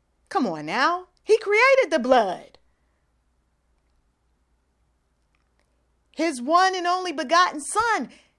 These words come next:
shed blood on the cross. God know blood all too well.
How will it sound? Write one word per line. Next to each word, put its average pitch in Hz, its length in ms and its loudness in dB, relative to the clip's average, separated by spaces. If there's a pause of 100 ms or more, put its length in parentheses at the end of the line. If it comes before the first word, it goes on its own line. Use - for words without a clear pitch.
(180)
shed 494 540 0
blood 311 320 4
on 294 140 0
the 269 80 -4
cross. 247 440 0 (200)
God 466 320 4
know 359 180 2
blood 349 380 4
all 403 220 0
too 440 260 -2
well. 554 640 -2